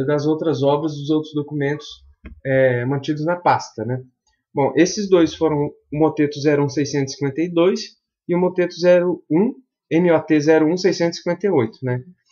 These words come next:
Bom, porém, de acordo com o Rousseau, no dicionário de música, né, no seu dicionário de música de mil setecentos e setenta e nove, ele indica o seguinte: em mil setecentos e setenta e nove,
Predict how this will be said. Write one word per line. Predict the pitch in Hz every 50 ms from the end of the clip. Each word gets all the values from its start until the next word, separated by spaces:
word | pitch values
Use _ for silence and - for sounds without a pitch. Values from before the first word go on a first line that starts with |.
| - - - _ _ _ _ _ _ _ _ _ _ _ _ _ -
Bom, | 151 151 156 151 - -
porém, | - 226 240 196 165 175 196 180 147
de | 127 147
acordo | 143 - - 170 170 170 170 160
com | - - 160 156 151 147 139 131 131 - - -
o | 135
Rousseau, | 131 139 131 - - - 185 196 202 156 - - - -
no | 135 131
dicionário | 131 - - 139 131 131 131 131 123
de | 117 113
música, | 117 127 160 196 208 170 151 131 - 113 104 - _ _ _ _ _ _ _ _ _ _ _ _ _ _ -
né, | 131 139 147
no | 143
seu | 123 - 131
dicionário | 123 - 135 127 127 127 123 123
de | 123
música | 127 135 170 202 190 165 139 131
de | 123
mil | 135 135
setecentos | 131 - 127 123 127 - 127 123 123 -
e | 127
setenta | 120 - 123 120 123
e | 117 113
nove, | 123 151 180 190 156 - 117 - _ _ _ _ _ _ _ _ _ -
ele | 143 156 175
indica | 185 175 180 190 190 196
o |
seguinte: | - - 214 160 139 131 123 127 - - _
em | - 202 262 294 269 226
mil | 196 175
setecentos | - 165 147 143 - - 147 139 - -
e |
setenta | 135 127 - 131 120 - 117
e | 107
nove, | 113 139 170 185 151 113 104 -